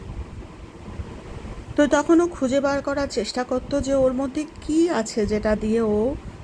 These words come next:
নিজের সময়টা সুন্দরভাবে কাটাতে পারবে, আর মানুষকে বিরক্তও করতে হবে না যে, "আমাকে সময় দাও, আমার একা লাগে, আমার ভালো লাগে না, আমার লোনলিনেসের দায়িত্ব নাও।"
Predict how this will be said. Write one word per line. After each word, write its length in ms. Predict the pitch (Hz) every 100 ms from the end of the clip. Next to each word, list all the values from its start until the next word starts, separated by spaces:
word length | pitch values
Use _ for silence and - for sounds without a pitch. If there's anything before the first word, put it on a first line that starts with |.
| -
নিজের 260 | 247 269 302
সময়টা 640 | - - 214 247 285 320
সুন্দরভাবে 640 | - 240 214 214 226 233 240
কাটাতে 400 | - - 180 214
পারবে, 420 | 220 202 214 247 - - - - -
আর 120 | 285
মানুষকে 480 | 285 294 359 - 453
বিরক্তও 540 | 311 220 233 - 320
করতে 320 | 330 214 -
হবে 260 | 208 208 208
না 140 | 202
যে, 140 | 202 233
"আমাকে 400 | 214 202 - 226 - - -
সময় 480 | - 226 196 214 202
দাও, 420 | 196 196 196 208 - -
আমার 240 | 196 208
একা 320 | 196 - 208
লাগে, 580 | 196 185 170 180 185 190 - - - -
আমার 260 | 175 190 208
ভালো 360 | 180 175 190
লাগে 320 | 196 185 165 180
না, 200 | 175 180 - - - - -
আমার 240 | 202 233
লোনলিনেসের 920 | 214 190 185 196 196 196 190 202 190 175
দায়িত্ব 440 | 175 180 - 185
নাও।" 340 | 180 170 170